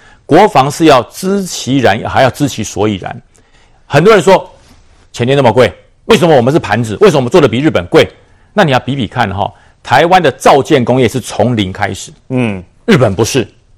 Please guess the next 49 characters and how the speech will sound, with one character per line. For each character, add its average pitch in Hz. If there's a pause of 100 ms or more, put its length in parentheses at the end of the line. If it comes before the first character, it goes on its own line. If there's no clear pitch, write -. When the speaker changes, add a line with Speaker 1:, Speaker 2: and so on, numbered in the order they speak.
(160)
Speaker 1:
日 185
本 95
不 107
是。 107 (480)
台 151
湾 226
的 208
造 233
舰 196
工 185
业 180
是 196
从 156
不 175
会 190
摸 180
到 170
会， 160 (320)
南 131
韩 110
不 101
是。 - (480)
那 202
这 208
一 196
次 -
为 202
什 120
么 95
会 127
闹 151
得 117
沸 131
沸 117
扬 95
扬？ - (360)
因 226
为 233 (360)
没 196
有 170
一 185
个 151
亚 98
洲 190
的 156
国 107
家 117
可 175
以 165